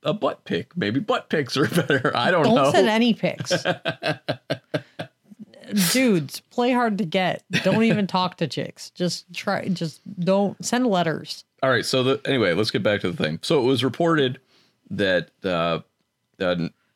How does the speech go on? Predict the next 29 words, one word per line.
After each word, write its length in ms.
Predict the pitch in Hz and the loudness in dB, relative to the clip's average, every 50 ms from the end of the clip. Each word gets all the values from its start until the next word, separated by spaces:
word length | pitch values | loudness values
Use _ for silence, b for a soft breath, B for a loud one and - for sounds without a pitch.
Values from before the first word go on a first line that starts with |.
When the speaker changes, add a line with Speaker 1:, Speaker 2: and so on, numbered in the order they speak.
| _ _ _ _ _ _ _ _ _ _ _ _ - | _ _ _ _ _ _ _ _ _ _ _ _ -4
Speaker 1:
angry 300 | 98 107 110 110 107 95 | -2 0 0 0 0 0
butthurt 380 | 85 104 92 85 92 95 80 | 0 0 0 0 0 -2 0
white 200 | 71 85 87 71 | 0 -2 -2 -2
dudes 460 | 69 80 80 82 85 82 80 - - _ | -2 -2 0 0 -2 -2 -4 -8 -12 _
were 180 | - 90 90 90 | -6 -4 -2 0
leaving 360 | 87 92 92 87 90 87 85 | 0 0 0 0 -2 -2 -2
negative 360 | 85 85 85 85 92 90 87 85 | -2 -2 -2 -2 -2 -2 -2 -2
reviews 640 | 85 80 78 82 85 85 82 80 80 78 78 - - | -2 -2 -2 -2 0 0 0 0 -2 -2 -4 -8 -8
on 160 | - 78 78 | -6 -4 -4
Rotten 200 | 78 78 76 64 | -2 -4 -4 -6
Tomatoes. 580 | 65 - 76 78 73 71 69 - - - - - b b b b b b b b b b b - | -6 -6 -6 -4 -4 -4 -4 -6 -8 -10 -12 -16 b b b b b b b b b b b -6
Now, 440 | 101 95 90 87 87 87 85 - - _ _ _ _ _ _ _ _ - | -4 -2 -2 0 0 -2 -2 -4 -4 _ _ _ _ _ _ _ _ -6
this 320 | 98 110 131 127 - - - _ _ _ _ - | -4 -2 -2 -2 -4 -6 -10 _ _ _ _ -6
ticked 220 | - 123 117 - | -6 -6 -4 -2
me 100 | 104 101 | -2 -2
off 240 | 92 90 87 85 - | 0 -2 -2 -4 -6
because 300 | - - - 95 80 - | -8 -6 -6 -6 -4 -2
that's 240 | 95 90 - - - | -4 -4 -4 -4 -6
not 140 | 95 - - | -6 -4 -4
accurate. 340 | - 78 78 - - - - | -4 -6 -6 -6 -8 -6 -4
All 120 | 87 110 | -2 0
these 160 | 131 143 135 - | 0 0 0 0
headlines, 320 | 90 87 87 82 85 - | -2 -2 -2 -4 -4 -4
I 60 | 82 | -4
saw 160 | 85 - 143 | -2 -2 0
all 120 | 143 147 135 | 0 0 0
these 160 | 123 120 104 | 0 0 0
articles 480 | 107 92 87 85 - - 87 85 82 - | 0 0 -2 -2 -2 -2 -2 -2 -2 -2
saying 460 | - 87 82 82 80 80 80 78 | -2 -2 -2 -2 -2 -2 -4 -4